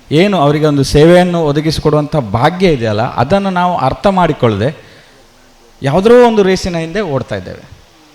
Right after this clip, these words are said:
ಅದನ್ನೆಲ್ಲ ಬಿಟ್ಟು ಸ್ವಲ್ಪ, some time, ನಮ್ಮ ಸ್ವಲ್ಪ ಒಂದು ದಿನದ ಇಪ್ಪತ್ನಾಲ್ಕು ಗಂಟೆಯಲ್ಲಿ ಒಂದು ಅರ್ಧ ಗಂಟೆ ಸಮಯವನ್ನು ನಾವು ಇಂಥ ಒಂದು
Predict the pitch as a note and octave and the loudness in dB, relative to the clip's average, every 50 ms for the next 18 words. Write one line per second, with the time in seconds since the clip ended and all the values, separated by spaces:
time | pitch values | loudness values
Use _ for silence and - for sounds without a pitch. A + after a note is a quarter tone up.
0 | _ _ - A2+ C3 D#3+ G3 G#3+ A3 A3+ A3+ G#3+ F#3+ D3 C#3 D#3+ D3 - - - | _ _ -6 -2 0 0 2 2 2 2 4 2 2 2 0 -2 -2 -2 -4 -4
1 | - - - - - - - A3 C4+ C#4+ - - G#3+ - - - A3+ A#3+ B3+ C4+ | -6 -6 -10 -18 -14 -8 -4 -2 -2 -2 0 0 -2 -2 -2 -2 0 2 2 2
2 | B3+ G#3 - - F3+ D3 A#2+ B2+ D3 F#3+ A3 A3+ A3 G3 - F#3 F#3+ A3 A#3 A#3 | 2 0 0 0 -2 0 -2 -4 -4 -4 -2 -2 -4 -4 -4 -6 -8 -8 -6 -6
3 | G#3+ F#3 E3+ E3+ E3 E3 D#3+ D#3 - _ _ - _ _ - D3+ F3 F#3 F3 E3+ | -6 -6 -6 -6 -6 -6 -8 -8 -10 _ _ -20 _ _ -12 -10 -8 -6 -6 -6
4 | - - A3 G#3+ G#3+ G#3 G3+ F#3+ F#3+ F#3 F3+ F#3 F3 E3+ D#3+ E3+ F3 E3+ - - | -2 -4 -4 -2 -2 -4 -2 -2 -4 -4 -4 -4 -4 -2 -2 -2 -2 -4 -4 -6
5 | - F3 F#3 A3 G#3+ G#3 G3 F#3+ G3 G3 F3+ F#3 F3 F3 F3 F3 F3 F3 E3+ E3 | -6 -4 -2 0 0 -2 -2 -6 -6 -8 -8 -6 -6 -4 -4 -2 -2 -2 -2 0
6 | D#3+ D3+ D3+ D#3 D3+ - F#3+ F3 F3 E3+ E3 E3 D#3+ D#3 D3+ D3 C3+ - - - | 0 0 0 -2 -2 0 2 2 4 2 2 2 2 4 4 4 4 2 -2 -6
7 | - - - | -10 -14 -20